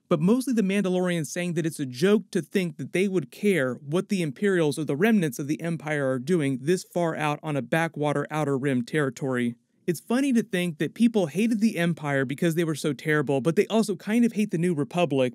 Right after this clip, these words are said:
because they think that the government still doesn't care about them, even though it's a completely different group of people.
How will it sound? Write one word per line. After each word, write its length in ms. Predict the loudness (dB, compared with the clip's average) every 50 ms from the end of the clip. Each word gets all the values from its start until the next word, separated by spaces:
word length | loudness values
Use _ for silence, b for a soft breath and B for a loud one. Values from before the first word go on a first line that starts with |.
| -4
because 280 | -4 -2 0 0 -2 -2
they 100 | -4 -4
think 260 | -2 -2 -2 -2 -2
that 200 | -4 -6 -6 -2
the 100 | -4 -2
government 560 | 2 2 2 2 2 2 0 0 0 -2 -4
still 440 | -8 -12 -6 0 2 4 4 4 4
doesn't 280 | 2 2 0 0 -2 -6
care 220 | -2 -2 0 0
about 240 | 2 0 0 -2 0
them, 180 | -2 -2 -2 2
even 240 | 4 4 6 6 4
though 120 | 2 2
it's 120 | 0 -2
a 60 | -4 -6
completely 500 | -6 -8 -6 -2 -2 0 0 0 -2 0
different 320 | 0 0 0 0 -2 0
group 180 | 0 0 2 0
of 120 | -2 -4
people. 420 | -2 -4 -2 -2 -2 -2 -2 -4